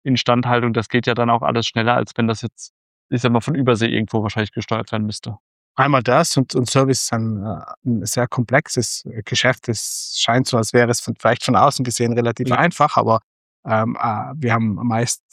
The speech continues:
Speaker 2: auch, ähm, sogenannte S L As, äh, die wir erfüllen müssen, wo, äh, wir innerhalb einer gewissen Zeit reagieren und
Speaker 1: Mhm.
Speaker 2: das Thema lösen müssen, wenn was, äh, wenn was passiert ist oder wenn ein Defekt vorherrscht, dann, äh, dass wir den Re-, dass wir die,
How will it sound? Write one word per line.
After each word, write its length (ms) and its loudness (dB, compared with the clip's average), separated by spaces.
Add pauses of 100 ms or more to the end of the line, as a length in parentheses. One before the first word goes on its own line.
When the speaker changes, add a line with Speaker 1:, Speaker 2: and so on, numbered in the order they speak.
Speaker 2:
auch, 400 -2
ähm, 420 -8 (120)
sogenannte 560 2
S 200 -4
L 140 0
As, 380 0 (100)
äh, 120 -6
die 160 -2
wir 280 2 (180)
erfüllen 460 2
müssen, 420 0 (460)
wo, 200 2
äh, 340 0
wir 200 0
innerhalb 420 2
einer 160 2
gewissen 340 -2
Zeit 360 0
reagieren 420 2
und 160 -4
Speaker 1:
Mhm. 60 -6
Speaker 2:
das 160 -4
Thema 240 -2
lösen 360 4
müssen, 260 -4
wenn 160 0
was, 240 -2
äh, 200 -8
wenn 160 0
was 140 -2
passiert 420 -4
ist 200 -2 (360)
oder 140 2
wenn 120 4
ein 140 4
Defekt 380 -2
vorherrscht, 540 -2
dann, 340 -2
äh, 160 -6
dass 180 -6
wir 80 -4
den 140 0
Re-, 200 -4 (100)
dass 200 -4
wir 80 -4
die, 240 -2